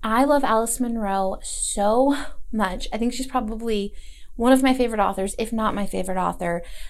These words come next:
This is just the second book I've ever read of hers, but it is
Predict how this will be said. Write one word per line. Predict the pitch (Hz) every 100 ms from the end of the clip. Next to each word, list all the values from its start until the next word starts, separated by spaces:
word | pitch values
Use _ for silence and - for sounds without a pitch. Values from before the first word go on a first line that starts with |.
| -
This | 262
is | 294 311 247 - -
just | 233 233 233
the | 226
second | 196 202 196
book | 196
I've | 185 180
ever | 185 185
read | 175 196
of | 214
hers, | 247 254 262
but | - 190 - -
it | 220 220
is | 214 208